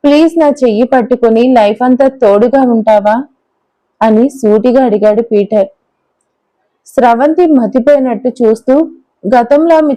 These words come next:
చేసిన తప్పు గుర్తు చేసుకుంటూ, "సారీ పీటర్, నేను మీ ప్రపోజల్ ఒప్పుకోను.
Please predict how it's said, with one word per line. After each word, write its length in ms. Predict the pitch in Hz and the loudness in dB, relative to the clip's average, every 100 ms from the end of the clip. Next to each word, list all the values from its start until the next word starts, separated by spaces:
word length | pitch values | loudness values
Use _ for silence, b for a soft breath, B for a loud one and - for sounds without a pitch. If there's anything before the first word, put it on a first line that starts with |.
| 269 | 0
చేసిన 360 | 220 214 262 | -2 0 0
తప్పు 360 | 262 226 214 247 | 2 -2 -2 -2
గుర్తు 440 | 214 208 247 240 | -2 -2 -4 0
చేసుకుంటూ, 600 | 240 233 226 208 226 254 269 _ _ _ _ _ _ | -2 -2 -6 -2 -2 -2 -6 _ _ _ _ _ _
"సారీ 400 | - 254 214 214 | -4 0 2 0
పీటర్, 500 | 262 262 240 220 226 220 _ _ _ _ _ - | -2 0 -2 0 -2 -4 _ _ _ _ _ -2
నేను 260 | 247 240 277 | 0 2 2
మీ 160 | 294 | 0
ప్రపోజల్ 680 | 294 254 202 233 254 277 262 | 0 0 0 0 0 0 0
ఒప్పుకోను. 640 | 196 - 254 247 214 208 | -2 -4 -4 -2 -4 -8